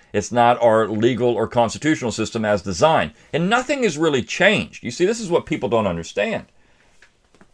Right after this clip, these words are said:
The Constitution hasn't changed. I mean, well, it's been amended.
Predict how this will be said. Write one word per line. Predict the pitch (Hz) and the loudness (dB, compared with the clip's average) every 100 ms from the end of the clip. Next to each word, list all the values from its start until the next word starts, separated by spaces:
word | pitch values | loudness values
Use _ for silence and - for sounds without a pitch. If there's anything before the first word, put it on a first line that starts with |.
| - _ - - - | -20 _ -20 -20 -16
The | - | -4
Constitution | 190 208 175 262 240 | -2 0 2 2 4
hasn't | 185 117 90 | 4 2 0
changed. | - 226 220 110 | 0 2 2 -2
I | |
mean, | 110 120 | -2 -2
well, | 80 71 | -4 -6
it's | 71 | -8
been | - 95 | -4 -2
amended. | 147 214 233 - | 0 0 -2 -4